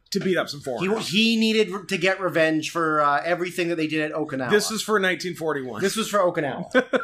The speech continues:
Speaker 1: <laughs>
Speaker 2: Yeah. Uh, so yeah, he, he just starts fucking clubbing them, booting
Speaker 1: Yeah.
Speaker 2: them in the face. Uh, he goes to the floor.
Speaker 1: We were questioning,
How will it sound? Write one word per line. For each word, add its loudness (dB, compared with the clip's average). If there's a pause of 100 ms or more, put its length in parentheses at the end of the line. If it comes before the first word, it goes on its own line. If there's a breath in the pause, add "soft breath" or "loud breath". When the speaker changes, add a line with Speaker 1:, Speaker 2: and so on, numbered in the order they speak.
(120)
Speaker 1:
<laughs> -10
Speaker 2:
Yeah. -6 (440 soft breath)
Uh, 4
so -6
yeah, 4
he, -4
he -2
just 0
starts 2
fucking -4
clubbing 2
them, 2
booting 2
Speaker 1:
Yeah. 2
Speaker 2:
them 2
in 0
the -2
face. -4 (340 loud breath)
Uh, 2
he -4
goes 4
to -10
the -2
floor. 0
Speaker 1:
We 8
were 8
questioning, 0